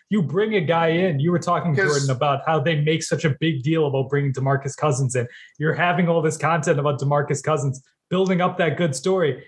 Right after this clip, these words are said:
Speaker 1: And then as soon as the guarantee date comes, it's like, "Nah, bye."
Speaker 2: 'Cause, too, I mean, if you're not, if you did watch Bucks Raptors tonight, you can look at, like, "Oh, he got fifteen and whatever, how many rebounds he got tonight."
Speaker 1: Ten.
Speaker 2: Yeah, yeah, he had a double-double and,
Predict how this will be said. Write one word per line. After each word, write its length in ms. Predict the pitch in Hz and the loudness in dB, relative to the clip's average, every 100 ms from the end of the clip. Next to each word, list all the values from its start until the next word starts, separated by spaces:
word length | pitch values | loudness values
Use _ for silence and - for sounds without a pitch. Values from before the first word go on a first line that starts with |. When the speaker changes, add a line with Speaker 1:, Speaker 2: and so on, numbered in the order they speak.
| - | -4
Speaker 1:
And 120 | 180 | -2
then 120 | 185 175 | 2 2
as 240 | 156 - | 0 0
soon 180 | 202 214 | 0 0
as 120 | 180 | 0
the 80 | 160 | 0
guarantee 560 | 135 170 175 160 214 175 | 0 2 2 0 0 0
date 320 | 170 135 - | 0 -2 -2
comes, 260 | 156 139 | 0 0
it's 120 | 131 151 | -2 -2
like, 140 | 135 | -2
"Nah, 240 | 117 110 110 | -2 -6 -6
bye." 200 | 107 101 - _ _ _ _ _ _ _ _ | -6 -6 -10 _ _ _ _ _ _ _ _
Speaker 2:
'Cause, 280 | - 220 - | 2 2 2
too, 340 | 233 240 151 160 | 0 0 2 0
I 60 | |
mean, 200 | 160 170 156 | 2 2 0
if 160 | 147 | 0
you're 140 | 156 165 | 0 0
not, 200 | 165 151 | 0 0
if 100 | 143 | -2
you 120 | 160 | -2
did 200 | 180 147 | 0 0
watch 220 | 139 - - _ | 0 0 -6 _
Bucks 280 | 110 143 139 | -4 -2 0
Raptors 360 | 135 143 156 127 | 0 0 0 -4
tonight, 240 | 117 113 | -4 -4
you 140 | 131 127 | -6 -4
can 120 | 135 | -2
look 160 | 123 127 | -2 -2
at, 80 | |
like, 200 | 113 110 - | -2 -2 2
"Oh, 300 | 165 151 - _ _ | 2 2 -2 _ _
he 140 | - | -4
got 180 | 127 151 | 0 2
fifteen 380 | - 160 - 151 | 2 -2 0 0
and 80 | 143 | 2
whatever, 340 | 131 135 135 120 | 2 2 2 0
how 80 | 131 | 0
many 160 | 131 | -2
rebounds 400 | 117 127 151 110 | -2 0 2 2
he 80 | 110 | 0
got 160 | 107 - | -4 -4
tonight." 300 | 104 117 - _ _ _ - | -6 -8 -10 _ _ _ -2
Speaker 1:
Ten. 300 | 127 127 107 - _ _ _ _ _ _ _ _ _ - | 0 0 -2 -8 _ _ _ _ _ _ _ _ _ -6
Speaker 2:
Yeah, 260 | 165 170 | -2 0
yeah, 180 | 165 185 | 0 0
he 60 | 147 | 0
had 80 | 131 | -2
a 60 | |
double-double 560 | 131 139 147 135 180 185 | -2 0 0 -2 0 0
and, 180 | 131 | -2